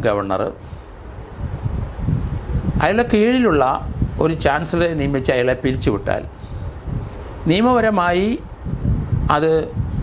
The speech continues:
ഡിഫെൻഡ് ചെയ്യാനായിട്ട് വൈസ് ചാൻസലർമാർക്ക് അവകാശമുണ്ട്. അത് ഏത് ഗവൺമെന്റ് ഉദ്യോഗസ്ഥനായാലും ശരി, അവരെ ഗവൺമെന്റ് പിരിച്ചുവിടുകയോ അല്ലെങ്കിൽ മേലധികാരി പിരിച്ചുവിടുകയോ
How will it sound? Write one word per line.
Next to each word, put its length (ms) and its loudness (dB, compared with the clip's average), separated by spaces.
ഡിഫെൻഡ് 420 4
ചെയ്യാനായിട്ട് 640 2
വൈസ് 280 2
ചാൻസലർമാർക്ക് 640 2
അവകാശമുണ്ട്. 640 0
അത് 180 4
ഏത് 220 2
ഗവൺമെന്റ് 420 4
ഉദ്യോഗസ്ഥനായാലും 720 2
ശരി, 200 2
അവരെ 280 4
ഗവൺമെന്റ് 440 2
പിരിച്ചുവിടുകയോ 540 4
അല്ലെങ്കിൽ 320 2
മേലധികാരി 540 2
പിരിച്ചുവിടുകയോ 440 2